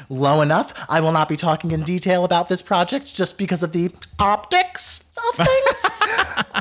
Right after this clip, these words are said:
Speaker 1: But just, you know,
Speaker 2: We don't,
Speaker 1: we don't
Speaker 2: I
Speaker 1: want people
Speaker 2: mean,
Speaker 1: yelling at, at us online, you know,
Speaker 2: Hey,
Speaker 1: which is
Speaker 2: I, I
Speaker 1: also,
Speaker 2: get it.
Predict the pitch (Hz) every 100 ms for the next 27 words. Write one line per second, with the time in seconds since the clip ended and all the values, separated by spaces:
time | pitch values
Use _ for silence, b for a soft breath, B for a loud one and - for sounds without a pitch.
0 | 254 311 330 381 339 185 135 120 131 117
1 | 123 123 127 - - 277 220 202 - 208
2 | 185 151 156 160 156 156 170 156 151 -
3 | 151 143 139 143 147 147 147 147 143 147
4 | 151 135 123 151 110 85 - 180 131 -
5 | 196 190 202 240 160